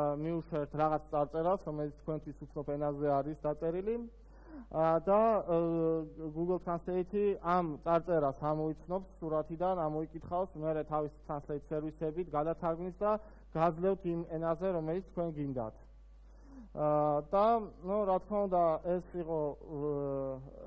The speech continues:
ე, ეს იყო რაღაც ჩვენთვის დიდი საიდუმლო, თუმცა ორი ათას თვრამეტი წელის, აა, მაისში, როდესაც Google I O ორი ათას თვრამეტი იყო, უკვე,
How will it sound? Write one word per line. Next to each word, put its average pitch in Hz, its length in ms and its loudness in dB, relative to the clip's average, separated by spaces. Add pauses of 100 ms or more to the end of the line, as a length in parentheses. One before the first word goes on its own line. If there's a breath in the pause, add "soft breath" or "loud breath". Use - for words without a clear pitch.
ე, 156 40 2 (520)
ეს 208 160 2
იყო 185 140 -2 (100)
რაღაც 175 280 4
ჩვენთვის 170 380 -4 (140)
დიდი 156 200 -2 (120)
საიდუმლო, 180 440 2 (120)
თუმცა 180 240 -6
ორი 170 160 2
ათას 156 240 -4
თვრამეტი 160 520 -6 (120)
წელის, 151 360 -4 (120)
აა, 143 400 -2
მაისში, 147 540 -4 (100)
როდესაც 147 240 -8
Google 143 320 -4
I 131 160 0
O 127 160 -6
ორი 127 80 -6
ათას 127 200 -10
თვრამეტი 139 360 -8
იყო, 202 120 -2 (520 loud breath)
უკვე, 190 260 2